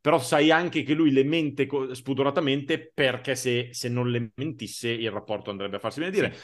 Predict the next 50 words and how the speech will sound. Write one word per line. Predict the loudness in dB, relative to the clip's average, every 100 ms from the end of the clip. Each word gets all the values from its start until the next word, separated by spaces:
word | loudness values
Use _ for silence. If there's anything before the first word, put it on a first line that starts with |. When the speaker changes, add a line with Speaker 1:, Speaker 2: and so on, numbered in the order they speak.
| -2
Speaker 1:
Rapporto | 0 2 2 0
che | 0
va | 0
a | 0
farsi | -4 -2
benedire | 0 2 0 0
comunque | -2 -2 -2 -4 -4
perché | -4 -4 -4
lei | -4
capisce | -6 -8 -8 -8
che |
qualcosa | -8 -8 -10 -8
non | -4
va. | -4
Speaker 2:
Perfettamente, | -4 -6 -6 -4
Speaker 1:
I-, | -4 0
Speaker 2:
esatto. | 2
Speaker 1:
la | 4
serie | 8 6 6 0
finisce | 0 0 2 0 0 0 0 -4 _ _ _
con | -4 0
quel | 2 2
primo | 2 0 2
piano | 4 4 2 0
che | -2
c'era | 2 2
anche | 2 -2
nel | 2
gioco, | 2 2
secondo | -6 -8 -6
me | -4 -6 -6
ribaltato, | -4 0 0 0 -4 -4 -8 -8
cioè | -2 -2 -2 -4
nella | -6 -6 -4
serie | -4 -2 -2
c'è | -2 -4
lei | -4 -4
che | -4
da | -4
destra | -4 -6 -4
guarda | -4 -4
verso | -8 -10
sinistra, | -10 -10 -8
nel | -6
Speaker 2:
No, |
Speaker 1:
gioco | -4
è | -6
Speaker 2:
beh. |
Speaker 1:
la | -8
contraria. | -10 -8 -8